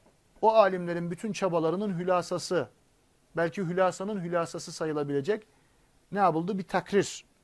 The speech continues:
yapıldı. Dendi ki, "Hazreti İsa'nın nüzulü meselesi böyledir." Bu adam artık ne olmuştur? O konuda bilgi sahibi olmuştur. Artık avam değildir. O konuda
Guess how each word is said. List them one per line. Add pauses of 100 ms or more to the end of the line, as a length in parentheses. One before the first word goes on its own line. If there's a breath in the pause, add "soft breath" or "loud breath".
(420)
yapıldı.
Dendi
ki, (420 soft breath)
"Hazreti
İsa'nın
nüzulü
meselesi
böyledir." (560 soft breath)
Bu
adam
artık
ne
olmuştur?
O
konuda (360)
bilgi
sahibi
olmuştur. (340 soft breath)
Artık
avam
değildir. (680 soft breath)
O
konuda